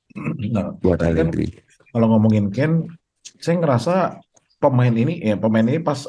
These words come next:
Speaker 1: awal masuk line up juga, eh, saya, saya sendiri juga agak kaget gitu
Speaker 2: Heeh.
Speaker 1: sama Kane ya. Kan kayaknya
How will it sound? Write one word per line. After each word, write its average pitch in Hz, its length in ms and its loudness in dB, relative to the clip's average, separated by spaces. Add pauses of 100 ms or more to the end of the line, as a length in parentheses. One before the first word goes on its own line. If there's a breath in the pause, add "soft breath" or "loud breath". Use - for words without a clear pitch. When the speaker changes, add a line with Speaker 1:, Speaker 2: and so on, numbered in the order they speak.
Speaker 1:
awal 104 320 0
masuk 110 240 0
line 98 160 0
up 151 80 -4
juga, 101 320 0 (560)
eh, 73 460 -4
saya, 98 320 -4
saya 101 180 -2
sendiri 98 400 2
juga 107 320 0
agak 85 240 -4
kaget 131 320 0
gitu 95 160 -2
Speaker 2:
Heeh. 92 260 0 (220)
Speaker 1:
sama 101 160 -6
Kane 165 240 -2
ya. 82 120 -2 (580 loud breath)
Kan 127 180 -2
kayaknya 120 260 -2